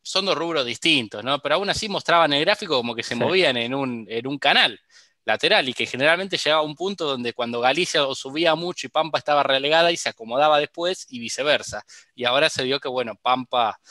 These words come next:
Speaker 1: estaba más sobreestirada y Galicia está como más tranquila.
Speaker 2: Muy interesante.
Speaker 1: Pero bueno,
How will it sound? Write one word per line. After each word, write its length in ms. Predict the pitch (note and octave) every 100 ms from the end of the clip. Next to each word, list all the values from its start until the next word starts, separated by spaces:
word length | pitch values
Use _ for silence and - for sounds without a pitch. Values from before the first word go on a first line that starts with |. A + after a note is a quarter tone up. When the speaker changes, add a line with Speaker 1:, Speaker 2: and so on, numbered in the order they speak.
| - - - _
Speaker 1:
estaba 400 | - - A2+ A2
más 180 | A2+ A2+
sobreestirada 600 | G#2+ G#2+ - A2+ A#2 C3
y 60 | B2
Galicia 680 | G#2 G#2+ - A#2+ A2+ G#2 D#2+ F#2
está 260 | - G#2
como 180 | G2+ G2+
más 140 | G2+ G2
tranquila. 520 | G#2+ A2+ A2+ - - _
Speaker 2:
Muy 200 | D3 E3
interesante. 240 | B2 G#2+ C3+
Speaker 1:
Pero 80 | F#3
bueno, 260 | F3+ A2+